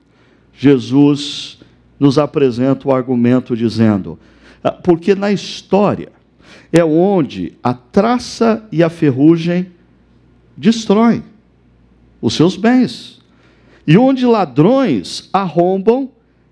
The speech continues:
e furtam. Perceba o equilíbrio.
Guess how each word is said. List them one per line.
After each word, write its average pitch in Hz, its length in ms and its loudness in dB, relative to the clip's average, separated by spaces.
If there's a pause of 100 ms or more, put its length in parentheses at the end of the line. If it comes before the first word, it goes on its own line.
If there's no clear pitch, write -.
(140)
e 233 80 6
furtam. 262 680 0 (920)
Perceba 285 500 0
o 269 80 2
equilíbrio. 156 800 0